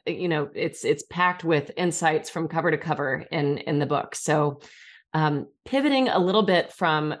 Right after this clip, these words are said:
from new restaurant managers to look more broadly at restaurant ops, um, specifically technology.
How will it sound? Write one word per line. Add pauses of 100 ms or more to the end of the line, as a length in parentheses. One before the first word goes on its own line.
(100)
from
new
restaurant
managers
to
look
more
broadly
at
restaurant
ops, (500)
um,
specifically
technology.